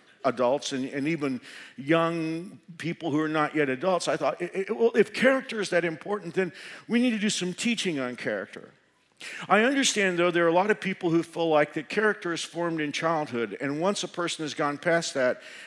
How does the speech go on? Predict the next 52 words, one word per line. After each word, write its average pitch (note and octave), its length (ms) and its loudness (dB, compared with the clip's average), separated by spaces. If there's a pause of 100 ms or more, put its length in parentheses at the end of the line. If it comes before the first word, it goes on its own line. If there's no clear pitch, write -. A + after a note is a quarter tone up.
(120)
that - 160 -8
character G3+ 400 2
can't D3 260 -2
be D3 100 -2
changed. C3+ 400 -4
I E3 40 -4
wanna F#3 200 -2
tell E3 240 -4
you, D3 120 0
if C3+ 180 -2
I B2+ 80 0
really F3 320 2
believed E3+ 540 -4
that - 160 -14
character E3 420 0
could D3+ 160 -6
not D3 180 -4
be C#3+ 100 -4
changed, C3 460 -6
I C#3+ 80 2
would C#3+ 200 0
resign C3+ 440 2
today. A2+ 460 -4 (840)
And D3 440 -4
tomorrow E3+ 360 2
is D#3 140 -4
my C#3+ 160 2
thirty-first F#3 640 0
anniversary C#3 540 -4
here C3+ 120 -2
at A#2+ 120 -4
New C3+ 100 -2
Spring C3 320 -6
Church. C3 340 -2 (360)
And C#3 120 2
I E3+ 120 4
love F3 320 4
this D3+ 200 -2
church, C#3 440 0
and C#3 120 0
I D#3 100 4
don't F3 140 2
plan E3 240 4
on D#3+ 140 0
resigning C#3+ 540 2
because C3+ 340 2
I D#3+ 140 6
believe F3 340 4
character D#3+ 460 2
can C#3+ 180 -2
be C3 100 -2
changed. B2 540 -2